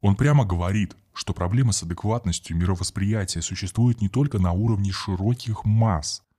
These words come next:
но и среди высшего руководства Европейского Союза. Даже столкнувшись с очевидным, оно продолжает пытаться искать пятый угол.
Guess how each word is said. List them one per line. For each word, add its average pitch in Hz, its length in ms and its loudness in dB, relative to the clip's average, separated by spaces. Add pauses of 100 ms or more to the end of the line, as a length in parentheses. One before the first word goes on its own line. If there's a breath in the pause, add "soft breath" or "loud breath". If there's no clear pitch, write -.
(160)
но 143 140 6
и 147 60 8
среди 135 480 0
высшего 127 520 0
руководства 113 760 -2
Европейского 95 840 -2
Союза. 95 800 -4 (720)
Даже 101 380 2
столкнувшись 101 760 0
с - 80 -6
очевидным, 98 720 0 (140)
оно 98 320 4
продолжает 110 840 -2
пытаться - 640 -2
искать 117 380 -4
пятый 117 440 -4
угол. 101 460 -2